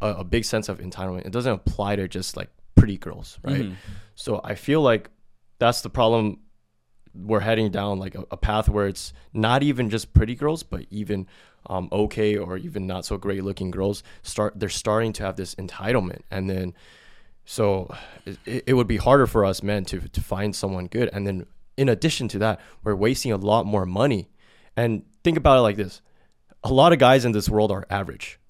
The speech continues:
Speaker 1: So if you put that into perspective, they're, they're not as, like, successful as me and you, right?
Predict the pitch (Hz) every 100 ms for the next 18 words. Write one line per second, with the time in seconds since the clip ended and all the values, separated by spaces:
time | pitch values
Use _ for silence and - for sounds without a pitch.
0 | _ - 147 123 117 117 - 165 156 151
1 | 139 120 - 104 113 104 - 85 123 127
2 | 123 123 135 117 95 92 - - 104 -
3 | 104 - 95 92 107 95 92 92 85